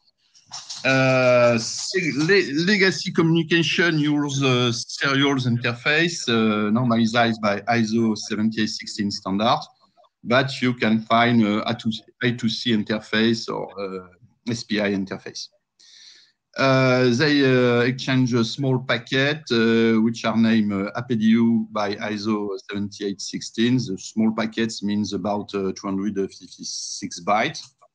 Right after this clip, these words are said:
They have op-, open, uh, programming environment, uh, for example, Java card, uh, six billion, uh, Java card are produced e-, every years, uh, deploy every year. Let's say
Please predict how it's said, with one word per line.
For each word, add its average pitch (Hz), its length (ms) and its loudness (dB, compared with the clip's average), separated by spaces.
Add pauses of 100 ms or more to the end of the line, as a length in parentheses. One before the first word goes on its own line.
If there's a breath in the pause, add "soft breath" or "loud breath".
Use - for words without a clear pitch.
(1080 loud breath)
They 147 200 2
have 147 340 0
op-, 151 180 -4 (340)
open, 156 480 2
uh, 131 220 4
programming 131 640 4
environment, 123 840 2
uh, 117 420 2
for 120 120 -2
example, 117 400 2
Java 110 300 0
card, 131 400 0
uh, 110 380 0
six 131 380 -10
billion, 127 400 2
uh, 107 260 2
Java 104 260 -4
card 110 260 -6
are 98 200 -12
produced 110 440 -2
e-, - 420 -14
every 104 220 -6
years, 127 480 -2 (840 soft breath)
uh, 98 440 -10 (580)
deploy 113 380 -4
every 101 160 -6
year. 110 180 -2 (180)
Let's 113 280 -8
say 123 180 -2